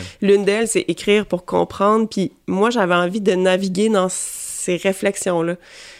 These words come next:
sais, fait que c'est en écrivant aussi, tu te questionnes, tu réfléchis, tu essaies de mettre en mots des sentiments. Puis oui, ça, je voulais vraiment l'explorer, cette, cette espèce de... Des fois, c-, des fois, c'est pas grave qu'on se comprenne pas, finalement.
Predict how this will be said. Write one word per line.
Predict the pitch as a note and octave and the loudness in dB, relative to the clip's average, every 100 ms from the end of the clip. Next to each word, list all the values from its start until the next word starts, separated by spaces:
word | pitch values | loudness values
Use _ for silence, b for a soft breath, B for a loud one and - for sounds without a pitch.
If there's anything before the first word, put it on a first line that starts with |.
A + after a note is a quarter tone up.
| B - - | B -6 0
sais, | F#3+ | 2
fait | F#3 | 2
que | - | -2
c'est | F3+ F3 | -2 2
en | F3 | 4
écrivant | F#3 - F#3+ G3 G#3+ | 2 2 0 2 2
aussi, | G#3+ - | 0 -2
tu | G#3 - | -6 -6
te | - | -4
questionnes, | E3 E3+ - A3 G#3+ G#3 | -4 -4 0 2 2 0
tu | - | -2
réfléchis, | F3 - E3+ - A3+ A3 G3+ | -6 -2 -4 -2 0 0 -2
tu | - E3+ B B B - | -4 -6 B B B -6
essaies | A3 G3+ | -2 2
de | F3+ | 4
mettre | F#3 F#3+ | 4 2
en | F3+ | 0
mots | F3 G3 | 2 2
des | F#3 | 0
sentiments. | E3+ E3+ - - F#3+ G3+ | 0 -2 -2 0 2 2
Puis | - | -2
oui, | F#3+ G3 | -4 -2
ça, | - A3+ | -2 -4
je | A3 | -2
voulais | G3+ | 0
vraiment | F#3 F#3+ G3+ A3 - | 2 2 2 2 0
l'explorer, | F3+ F3+ - F#3 F3 F#3+ A#3+ | 0 0 0 0 2 2 2
cette, | A3 E3+ - | 0 -4 -4
cette | - F3+ | -6 -2
espèce | F#3 - G#3 G3+ | -2 0 -2 0
de... | G3 F#3 G3+ B B B B B B B _ _ | 2 2 2 B B B B B B B _ _
Des | G#3+ | 2
fois, | G3 A3+ | 4 2
c-, | A3+ - - - | 0 -4 -10 -2
des | G3 G3 | 0 0
fois, | - A#3+ - - _ _ _ - | 2 0 0 -8 _ _ _ -10
c'est | F#3+ G3 | -2 0
pas | F#3+ - F#3+ | 0 0 0
grave | F3+ F#3+ F#3+ | 2 0 0
qu'on | F3+ | -2
se | E3+ | -2
comprenne | F3 E3 F3 E3 | -2 -2 -2 -2
pas, | F#3+ | -2
finalement. | F#3 F3 D#3 E3+ F3+ | -2 -2 0 0 -4